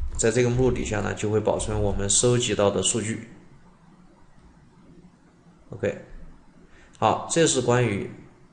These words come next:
咱们操作系统监控，其实就是这样一个过程。这个 Win7呢，相对来说比两千零三啊要复杂了一点，稍微复杂一点配置，但是问题不大啊，道理都一样的，我们呢停止就行了。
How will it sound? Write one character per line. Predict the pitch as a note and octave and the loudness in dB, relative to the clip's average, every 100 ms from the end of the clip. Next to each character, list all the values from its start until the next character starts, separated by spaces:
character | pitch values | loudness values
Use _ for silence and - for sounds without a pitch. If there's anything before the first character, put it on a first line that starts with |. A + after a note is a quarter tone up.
| - | -14
咱 | - G#2+ | -6 -4
们 | A2 A#2+ | 0 -2
操 | A#2 - D3+ | -2 0 2
作 | E3 | 2
系 | D#3+ | 0
统 | C#3 G2+ F#2+ | -2 -4 -2
监 | A2+ G#2+ | -2 0
控， | A2 - | -4 -6
其 | - G#2+ | -6 -4
实 | A2 | -4
就 | A2 | -2
是 | A2 | -2
这 | A#2 | 0
样 | A#2 | 0
一 | G#2 | 0
个 | G#2 | -2
过 | G2+ G#2 | 0 -2
程。 | - - - - - | -2 -10 -10 -12 -12
这 | - E3 | -2 2
个 | E3 | 4
Win7 | F3 F3 - E3+ | 4 4 2 4
呢， | D#3 | 4
相 | C#3+ D3+ | 4 4
对 | C#3+ | 4
来 | A2+ | 4
说 | A#2 | 4
比 | A2+ | 0
两 | G#2+ G#2+ | -2 -2
千 | G2+ | 0
零 | A#2+ A2 | -2 0
三 | G#2+ A2 | 0 0
啊 | F2+ G#2 | 0 0
要 | A2+ | 0
复 | A2 - - | 0 -4 -4
杂 | F2+ | 2
了 | A2 | 4
一 | B2+ | 4
点， | G2 - | 2 0
稍 | - B2 | 2 2
微 | C3+ | 2
复 | - F#2+ | -2 -4
杂 | G2 G#2+ | 0 0
一 | A2+ | 0
点 | - | -4
配 | - A2 | -4 -2
置， | G2 - - - - - - - | -2 -2 -4 -14 -18 -16 -12 -4
但 | C#3+ | 0
是 | C3+ | 4
问 | C#3 D3+ | 4 4
题 | A#2+ | 2
不 | G2+ | 2
大 | G#2+ | 4
啊， | A2 G#2 G#2 | 2 0 2
道 | B2 | 4
理 | A#2 | 4
都 | G2+ | 2
一 | G#2+ G#2 | 2 2
样 | G2+ F#2+ | 0 -2
的， | - | -4
我 | F#2 | -2
们 | G#2 G#2 | -2 -2
呢 | G#2+ G#2+ | -4 -4
停 | - A2+ | -6 -6
止 | A#2 | -2
就 | G2+ | -2
行 | G2+ C#2+ | -2 -6
了。 | C#2 | -10